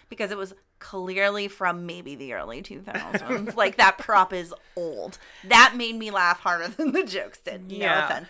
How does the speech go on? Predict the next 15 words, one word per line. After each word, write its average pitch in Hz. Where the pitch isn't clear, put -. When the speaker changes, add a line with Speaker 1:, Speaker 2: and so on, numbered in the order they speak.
Speaker 1:
guys. -
Speaker 2:
So, -
like 254
I 294
said 262
earlier, 156
Mayhem's 254
doing 208
the 190
voi-, 165
like, 175
the 165
voiceover 156
for 151
Cameron. 156